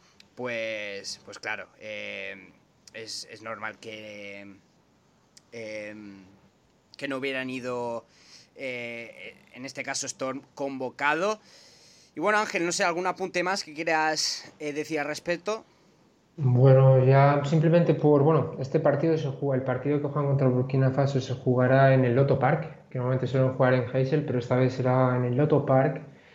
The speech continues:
Speaker 2: Y simplemente quería, mm, remarcar que la Federación Belga creo que, que se ha pasado respecto a los precios del partido, teniendo en cuenta que normalmente los grandes jugadores, como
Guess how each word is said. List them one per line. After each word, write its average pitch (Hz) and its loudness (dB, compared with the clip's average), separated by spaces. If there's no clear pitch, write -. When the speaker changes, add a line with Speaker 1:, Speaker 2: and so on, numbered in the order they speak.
Speaker 2:
Y 131 2
simplemente 147 4
quería, 135 4
mm, 120 -4
remarcar 127 -2
que 135 0
la 123 -2
Federación 127 -2
Belga 139 4
creo 131 2
que, 117 -2
que 117 -4
se - -2
ha - 0
pasado 113 0
respecto 117 -4
a 110 2
los 107 -2
precios 110 -2
del 107 0
partido, 107 0
teniendo 120 2
en 117 2
cuenta 123 6
que 117 2
normalmente 120 4
los 110 2
grandes 123 2
jugadores, 110 2
como 98 -8